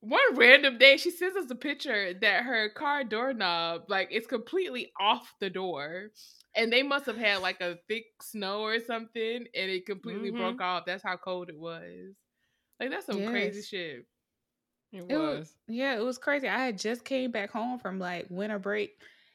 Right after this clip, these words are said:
Speaker 3: and then I didn't even know it was gonna snow that next day or that night.
Speaker 1: Mm-hmm.
Speaker 3: And I come home, and it's fucking, I go outside, and it's fucking snow surrounding my damn car. So not only that, I gotta damn shovel the snow from around my car so I can get out and go to the grocery store 'cause I have no groceries in my house.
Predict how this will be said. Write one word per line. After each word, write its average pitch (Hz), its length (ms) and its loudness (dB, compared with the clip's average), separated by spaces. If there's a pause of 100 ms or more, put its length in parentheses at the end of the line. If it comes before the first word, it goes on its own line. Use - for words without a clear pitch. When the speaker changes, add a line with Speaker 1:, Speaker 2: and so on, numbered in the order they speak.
(140)
Speaker 3:
and 202 200 0
then 214 160 0
I 233 140 4
didn't 247 200 0
even 226 180 -2
know 208 160 -4
it 202 40 -4
was 208 120 -4
gonna 202 180 -6
snow 233 380 0
that - 280 -4
next 190 380 -4
day 170 340 -6
or 175 140 2
that 175 180 -2
night. 175 380 -4
Speaker 1:
Mm-hmm. 180 80 -14
Speaker 3:
And 214 120 0
I 226 100 4
come 247 260 -2
home, 269 420 -2 (280)
and 247 140 0
it's 311 180 -2
fucking, 302 540 -4
I 269 220 2
go 285 260 2
outside, 302 440 2
and 277 100 -2
it's 349 120 -4
fucking 381 260 -2
snow 381 420 2
surrounding 320 540 -2
my 339 120 -2
damn 339 300 -2
car. 392 480 -2 (260)
So 330 160 2
not 339 220 2
only 320 280 0
that, 302 280 4
I 240 100 2
gotta 247 240 0
damn 214 540 -4 (140)
shovel 294 440 2
the 202 140 0
snow 247 680 0
from 214 180 0
around 214 300 -2
my 185 120 -2
car 262 260 0
so 240 120 -4
I 196 80 -2
can 196 140 -2
get 214 160 2
out 240 140 -2
and 190 100 -4
go 196 100 -2
to 190 100 -6
the 170 100 -6
grocery 190 340 0
store 160 280 -8
'cause 165 120 -12
I 170 80 -4
have 160 200 -8
no 190 280 4
groceries 190 460 -4
in 160 120 -10
my 156 120 -10
house. - 380 -12